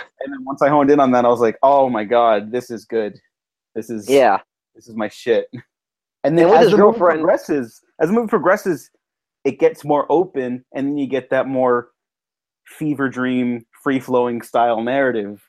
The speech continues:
Speaker 1: going on
Speaker 2: Yeah.
Speaker 1: because Kay is exploring the potential humanity inside of him, and what that
Speaker 2: Mm.
Speaker 1: means, you know, in reality. And so I was like, "Oh my God, this is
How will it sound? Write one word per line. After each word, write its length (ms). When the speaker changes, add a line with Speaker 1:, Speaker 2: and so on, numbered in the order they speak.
Speaker 1:
going 300
on 60
Speaker 2:
Yeah. 280
Speaker 1:
because 320
Kay 400
is 240
exploring 840
the 120
potential 480
humanity 420
inside 380
of 100
him, 220
and 140
what 140
that 160
Speaker 2:
Mm. 100
Speaker 1:
means, 460
you 140
know, 160
in 60
reality. 600
And 180
so 240
I 140
was 100
like, 180
"Oh 180
my 120
God, 340
this 220
is 300